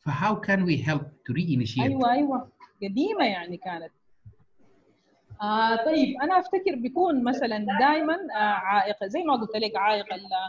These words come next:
Speaker 1: أنت بروف
Speaker 2: الإمكانيات
Speaker 1: زينب،
Speaker 2: و-
Speaker 1: بروف زينب،
Speaker 2: لا.
Speaker 1: لو قفلت المايك بتاعنا
Speaker 2: موجودة،
Speaker 1: مرتين.
Speaker 2: ممكن أنا أديك.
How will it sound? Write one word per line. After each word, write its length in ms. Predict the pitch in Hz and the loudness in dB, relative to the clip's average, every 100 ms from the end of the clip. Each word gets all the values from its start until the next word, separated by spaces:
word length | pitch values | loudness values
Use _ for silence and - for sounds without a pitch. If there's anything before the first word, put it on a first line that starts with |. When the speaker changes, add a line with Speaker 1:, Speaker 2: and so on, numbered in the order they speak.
| - _ _ - | -10 _ _ -6
Speaker 1:
أنت 160 | 214 220 | -2 0
بروف 120 | 247 | 0
Speaker 2:
الإمكانيات 400 | 220 180 165 139 | 2 4 4 6
Speaker 1:
زينب، 600 | 202 208 - - 269 277 - - | 6 6 6 4 0 -2 -4 -2
Speaker 2:
و- 20 | |
Speaker 1:
بروف 140 | 139 | 2
زينب، 260 | 160 208 185 | 2 4 4
Speaker 2:
لا. 60 | |
Speaker 1:
لو 80 | 165 | 4
قفلت 360 | 156 190 170 165 | 4 2 2 2
المايك 300 | 147 170 160 | 2 2 2
بتاعنا 280 | 135 - 262 | 2 2 4
Speaker 2:
موجودة، 160 | 320 269 | 4 4
Speaker 1:
مرتين. 100 | 269 | 4
Speaker 2:
ممكن 180 | 302 294 | 2 2
أنا 120 | 262 226 | 2 2
أديك. 300 | 269 277 | 0 0